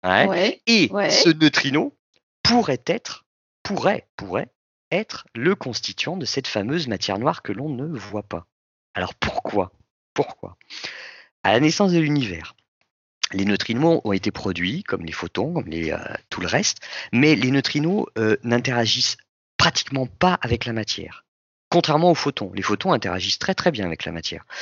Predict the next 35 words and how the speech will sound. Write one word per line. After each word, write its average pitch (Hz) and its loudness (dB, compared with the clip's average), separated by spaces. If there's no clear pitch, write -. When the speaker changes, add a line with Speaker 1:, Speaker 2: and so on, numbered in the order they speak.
Speaker 1:
Euh, 90 2
donc 120 2
les 113 -4
photons 110 0
ont 123 4
eu 123 2
du 123 0
mal 170 4
à 110 -2
s'échapper 147 2
de, 92 -2
de, 95 -4
de 104 2
l'univers 117 4
primordial, 107 -4
ce - 0
qui - -2
n'a 113 -2
pas 185 0
du 143 -6
tout 160 0
été 127 2
le 107 -4
cas 185 2
des 127 -2
neutrinos, 147 2
qui - -4
eux 190 6
n'interagissent 127 0
pas 117 0
avec 113 2
la 113 2
matière, 113 -2
donc 185 2
chut, - 2